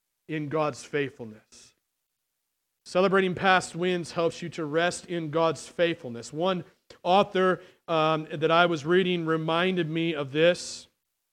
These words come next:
reminded me that throughout the first eleven chapters of this book, you think about Israel, Israel does not have fortified cities.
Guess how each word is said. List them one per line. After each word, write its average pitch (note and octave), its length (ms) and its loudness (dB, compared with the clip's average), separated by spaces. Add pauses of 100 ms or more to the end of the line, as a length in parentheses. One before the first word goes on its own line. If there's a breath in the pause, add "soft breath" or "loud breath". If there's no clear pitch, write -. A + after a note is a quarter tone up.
(1080)
reminded F#3+ 420 4
me F#3+ 160 2
that D#3+ 120 -4
throughout G3 400 6
the F3+ 60 -4
first G#3+ 340 4
eleven G3 340 2
chapters G3 640 2
of E3 160 -4
this F#3+ 200 0
book, E3 440 0
you E3+ 80 -8
think F3+ 200 -4
about E3+ 240 4
Israel, C#3+ 540 -4 (1700)
Israel G#3 400 8
does F3+ 160 0
not G#3 260 6
have A3 300 6
fortified G3 640 2
cities. - 680 -6